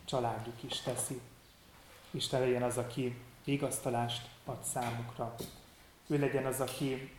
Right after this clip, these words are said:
adja, hogy szeretettel gondoljanak rájuk. És ő adja, hogy rájuk emlékezve áldott találkozásban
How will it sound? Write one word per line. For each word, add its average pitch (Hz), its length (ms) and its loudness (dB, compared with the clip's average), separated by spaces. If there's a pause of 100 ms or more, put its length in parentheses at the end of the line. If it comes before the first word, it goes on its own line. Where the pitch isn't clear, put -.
(100)
adja, 123 260 2
hogy 117 320 -2 (220)
szeretettel 127 800 6 (200)
gondoljanak 123 840 2
rájuk. 117 380 -2 (1300)
És 131 260 -4
ő 127 140 2
adja, 120 340 2
hogy 123 260 0 (580)
rájuk 131 420 6
emlékezve 120 840 0 (600)
áldott 120 460 2 (400)
találkozásban 117 960 0